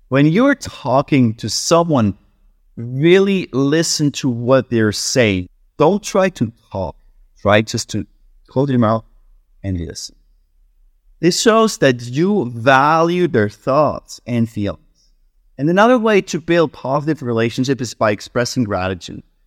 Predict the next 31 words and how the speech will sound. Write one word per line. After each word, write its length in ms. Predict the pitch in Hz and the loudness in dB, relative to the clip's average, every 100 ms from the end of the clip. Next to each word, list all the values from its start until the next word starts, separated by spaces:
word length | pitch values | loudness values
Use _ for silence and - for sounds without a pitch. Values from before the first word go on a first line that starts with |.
| _ | _
Take 240 | 185 220 | 0 0
the 60 | 277 | 0
time 500 | - - 190 247 92 _ _ _ | -12 -6 0 0 0 _ _ _
to 220 | - 135 - - | -10 -10 -10 -4
thank 380 | 151 151 151 _ _ _ _ | 0 2 0 _ _ _ _
the 100 | - | -14
people 480 | 107 - 147 143 123 | -12 -4 -2 0 -2
in 120 | 113 | 0
your 160 | 113 101 | 2 2
life 400 | 95 98 110 113 | 0 0 0 -2
who 100 | 113 | -8
have 80 | 104 | -10
supported 600 | - 120 - 147 170 139 | -10 -14 -2 0 0 -2
you 220 | 92 90 _ _ | -6 -10 _ _
and 160 | 120 139 | -4 2
let 180 | 175 190 | 2 2
them 240 | 190 196 | 2 2
know 260 | 165 180 185 | 2 2 0
how 320 | 151 160 170 | 0 0 0
much 640 | 170 185 214 254 - - _ _ - | 0 0 0 0 -6 -16 _ _ -6
you 200 | 175 208 | -2 -2
appreciate 720 | 202 - 202 - 151 101 - | -2 -2 -2 0 0 0 -2
them. 280 | 87 80 - _ _ _ _ - _ _ - | -10 -10 -16 _ _ _ _ -20 _ _ -4
This 180 | 170 - | -4 0
can 180 | 226 214 | 0 0
strengthen 560 | - 180 185 - 190 | -2 0 0 0 -2
your 160 | 160 135 | 0 0
relationships 920 | 139 139 170 - 170 - 185 - - _ _ | 0 0 -2 -4 -8 -2 -2 -2 -20 _ _
and 260 | 156 180 180 | 0 2 2
make 280 | 190 190 185 | 2 0 0
them 240 | 170 170 | 0 -2